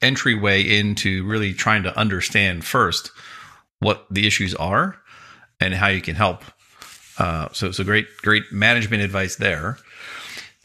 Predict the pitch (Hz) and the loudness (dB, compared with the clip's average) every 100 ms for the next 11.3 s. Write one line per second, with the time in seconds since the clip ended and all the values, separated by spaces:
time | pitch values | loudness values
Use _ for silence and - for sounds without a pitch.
0 | _ 143 143 202 208 170 139 135 123 117 | _ 2 4 4 4 4 6 4 4 2
1 | 113 113 135 123 113 104 - 127 120 110 | 2 2 2 2 -2 -2 0 2 2 2
2 | 117 107 139 110 107 120 117 101 117 107 | -2 2 2 2 2 2 2 2 2 2
3 | 113 110 101 113 107 104 104 - - - | 0 0 -2 -2 -2 -2 -6 -12 -20 -12
4 | 104 113 117 123 131 117 117 113 - _ | -4 -2 0 0 0 0 2 0 -2 _
5 | _ _ 113 107 78 113 135 123 113 110 | _ _ -4 -2 0 2 4 2 2 0
6 | 110 104 - 110 104 101 95 - - _ | -2 -4 -2 0 0 -2 -4 -10 -12 _
7 | _ _ _ _ _ - 147 117 107 113 | _ _ _ _ _ -6 -4 -2 2 2
8 | 113 104 120 107 104 101 - 92 120 120 | 2 0 0 2 0 -2 -2 -2 0 0
9 | 104 98 110 101 98 131 117 156 160 139 | 0 -2 -4 -4 0 0 2 2 2 0
10 | 123 110 101 120 104 110 101 104 98 92 | 2 0 0 -2 0 -2 0 0 0 -2
11 | 90 87 - | -4 -4 -6